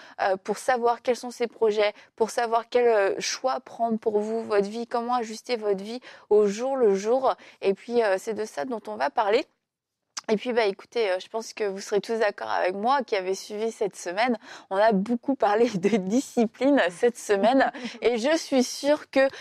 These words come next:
la discipline a aussi été une clé pour pouvoir réussir dans votre vie spirituelle.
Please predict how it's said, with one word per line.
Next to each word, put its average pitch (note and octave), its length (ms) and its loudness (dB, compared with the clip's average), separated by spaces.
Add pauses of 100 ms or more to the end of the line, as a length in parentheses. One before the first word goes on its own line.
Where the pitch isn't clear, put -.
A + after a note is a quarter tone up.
(140)
la A3 140 4
discipline C4 800 2
a C4+ 140 2
aussi B3+ 300 -2
été B3 580 0
une G#3+ 300 2 (140)
clé C4 320 2
pour A#3 200 0
pouvoir A#3+ 320 0
réussir C4+ 640 -2
dans A3+ 140 0
votre G#3 320 0
vie G#3 280 -2
spirituelle. F3+ 880 -2